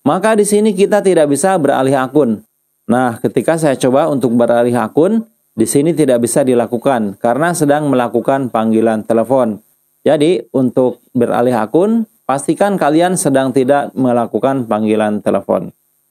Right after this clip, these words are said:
Oke, itu dia teman-teman, empat hal yang terjadi ketika kita mengaktifkan dual akun di WhatsApp.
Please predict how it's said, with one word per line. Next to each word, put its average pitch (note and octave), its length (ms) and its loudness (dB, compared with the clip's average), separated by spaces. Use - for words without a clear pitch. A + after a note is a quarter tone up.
Oke, D#3+ 480 0
itu C#3+ 160 0
dia F#3 160 2
teman-teman, F#3 560 -2
empat F3+ 320 -4
hal E3+ 160 2
yang E3 160 -2
terjadi D#3+ 480 2
ketika A#2+ 320 0
kita D3 320 -2
mengaktifkan C3 800 -2
dual C3 240 2
akun C3 400 -2
di G#2+ 240 2
WhatsApp. G#2 480 -2